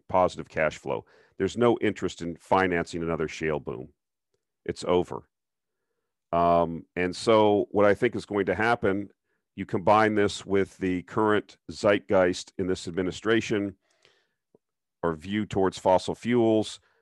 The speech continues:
where they are trying to do anything they can to hinder the supply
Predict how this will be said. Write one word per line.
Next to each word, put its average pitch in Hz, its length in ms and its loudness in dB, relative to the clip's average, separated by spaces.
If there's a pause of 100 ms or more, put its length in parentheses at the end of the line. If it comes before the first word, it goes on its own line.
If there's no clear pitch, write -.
(120)
where 92 200 2
they 92 180 2
are 90 260 4
trying 98 340 0
to - 100 -16
do 90 200 -4
anything 92 320 -4
they 87 140 -2
can 92 460 -2
to 82 460 -4 (760)
hinder 107 640 2
the 87 160 -6
supply 85 720 2